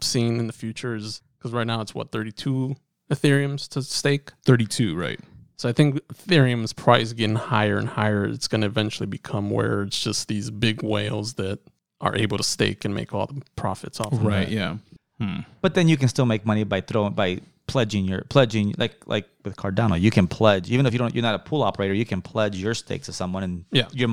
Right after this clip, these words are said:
Speaker 3: your, your,
Speaker 1: Yeah, Cardano's
Speaker 3: your
Speaker 1: different.
Speaker 3: Cardano's making money.
Speaker 2: Yeah. Speaking
Speaker 1: Yeah.
Speaker 2: of Cardano, you had some, it's been popping lately.
Speaker 3: Yeah, it's been popping lately.
Speaker 2: So
Speaker 3: A lot of it's because of the whole upcoming, um, um, Alonzo fork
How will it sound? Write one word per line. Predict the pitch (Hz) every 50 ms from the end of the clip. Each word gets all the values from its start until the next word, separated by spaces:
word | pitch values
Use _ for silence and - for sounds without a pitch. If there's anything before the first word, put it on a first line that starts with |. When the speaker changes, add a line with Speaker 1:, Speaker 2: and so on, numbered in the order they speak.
| 113 -
Speaker 3:
your, | 127 127 123 101 -
your, | 123 110 117 117 147
Speaker 1:
Yeah, | 139 107 104 117 - -
Cardano's | - 147 139 160 160 156 147 131 127 -
Speaker 3:
your | 131 135 135
Speaker 1:
different. | 120 104 131 120
Speaker 3:
Cardano's | 123 120 120 110 101
making | 110 110 - - 98
money. | 110 123 107 95 92 - - - -
Speaker 2:
Yeah. | - 107 95 85 - -
Speaking | - - - 175 147 139
Speaker 1:
Yeah. | 127
Speaker 2:
of | 117
Cardano, | - - 117 110 113 113 110 110
you | 113 139 131
had | 127 110 104 98 -
some, | 120 104 104 101
it's | 117 135 -
been | - 113 98 90
popping | - 113 104 104 117 104 104
lately. | 104 98
Speaker 3:
Yeah, | 120 110 110 107
it's | 104 -
been | 110 101
popping | 101 92 90 - 92 90
lately. | 92 92 - 98 95 - _ -
Speaker 2:
So | - 113
Speaker 3:
A |
lot | 131 135
of | 127 110
it's | 107 -
because | - 107 - - 101 98
of | 98
the | 98 95
whole | 98 104 101 98 101 95 98 -
upcoming, | - 113 - - - - 101 101 98 98 95
um, | - - - - 98 - - - - - - - - - _ _ - -
um, | - 110 101 98 98 95 98 104
Alonzo | 104 107 107 110 107 113
fork | 101 - - 127 139 - - -